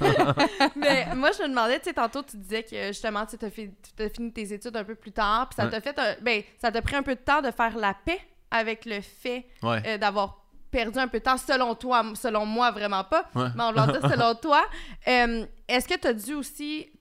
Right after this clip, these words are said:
Speaker 2: est-ce que pense, parce que là, j'ai l'impression que t'as vraiment fait la paix avec le fait de peut-être pas avoir d'enfant. Est-ce que ça a été un processus ?
Speaker 1: Ben, je sais pas, c'est, c'est pas, euh, si ça arrive pas, je serai pas en peine parce que pour l'instant, j'ai pas cette fibre-là, mais je suis vraiment pas fermé à l'idée.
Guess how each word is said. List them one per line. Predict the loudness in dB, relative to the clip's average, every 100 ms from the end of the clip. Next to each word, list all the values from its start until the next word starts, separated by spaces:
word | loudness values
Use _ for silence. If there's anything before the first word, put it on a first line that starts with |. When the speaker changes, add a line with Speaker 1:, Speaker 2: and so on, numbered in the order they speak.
| -8
Speaker 2:
est-ce | -6
que | -6 -2
pense, | 0 0 0
parce | -4
que | -4
là, | -4
j'ai | -6
l'impression | -8 -8 -8
que |
t'as | -6
vraiment | -4 -4
fait | -4 -4
la | -4
paix | -2
avec | -4 -4 -8
le |
fait | -8 -10
de | -8
peut-être | -8 -6
pas | -4
avoir | -4 -4
d'enfant. | -6 -6 -8 -8 -14 -20 _
Est-ce | -6 -6
que |
ça | -4
a | -4
été | -2
un | -4
processus ? | -6 -8 -10 -12 -14 -14 -14 -14 -16 _ _ _ _ _ _ _ -2
Speaker 1:
Ben, | 2 2 0
je | -6
sais | -10
pas, | -2 -2 -2
c'est, | -6 -6 -8 -18 -14 -12
c'est | -12 -14 -12
pas, | -4 -2
euh, | 0 0 0 0 -2 -4 -4 -8 -10
si | -12 -12 -8 -4
ça | 2 2
arrive | 2 0 -4
pas, | -2 -2 -2 -6
je | -12 -10 -8
serai | -8
pas | -6 -2 0 0
en |
peine | 0 -2 -2 -2 -6
parce | -6 -6
que | -8
pour | -10 -6 -2
l'instant, | -2 -2 -4 -2
j'ai | -6
pas | -4 -6
cette | -4 -6 -6
fibre-là, | -6 -4 -2 -2 0 -4 -6 -18 -4
mais | -4
je | -2
suis | -4
vraiment | -4 -2 0 2 0
pas | -2 -4
fermé | -4 -4
à |
l'idée. | -4 -8